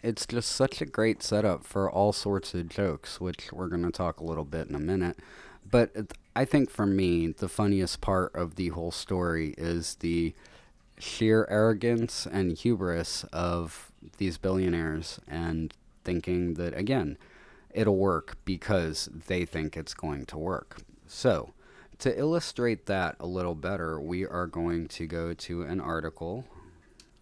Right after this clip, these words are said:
from C B S News titled, "The Missing Submersible Was Run by a Video Game Controller.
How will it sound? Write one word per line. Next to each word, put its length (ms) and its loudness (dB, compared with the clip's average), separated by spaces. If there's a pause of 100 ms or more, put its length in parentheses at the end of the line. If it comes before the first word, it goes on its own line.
(180)
from 320 -2
C 260 0
B 200 4
S 260 4
News 680 2 (320)
titled, 600 -2
"The 120 -6
Missing 440 2
Submersible 800 0
Was 180 -4
Run 260 2
by 160 0
a 60 0
Video 320 -2
Game 260 -2
Controller. 640 -6